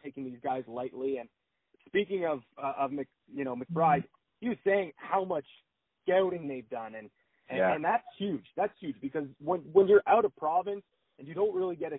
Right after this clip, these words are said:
Speaker 1: chance to play against these teams, uh, you know, scouting reports are huge. And it obviously sounds like he has put a, a, a ton of work, uh, you know, putting together a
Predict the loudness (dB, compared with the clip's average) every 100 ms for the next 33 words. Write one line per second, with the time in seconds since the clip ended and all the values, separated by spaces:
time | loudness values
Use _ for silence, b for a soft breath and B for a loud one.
0 | -10 -12 -12 -12 -16 -8 -6 -4 -6 -8
1 | -8 -10 -12 -14 _ -4 -4 -4 -10 _
2 | _ _ -4 0 0 0 -2 0 -2 -4
3 | -6 4 6 6 2 0 -2 -2 -2 -4
4 | -4 -4 -4 2 8 8 8 0 -8 -10
5 | -8 -4 -4 -4 -6 -10 _ _ _ -10
6 | -6 -6 -8 -4 -4 -4 -8 -12 -10 -8
7 | -6 -8 _ -2 -2 -2 -10 -8 -8 -8
8 | _ _ _ _ -14 -10 -10 -10 -12 -12
9 | -10 -10 -8 -10 -10 -8 -6 -4 -4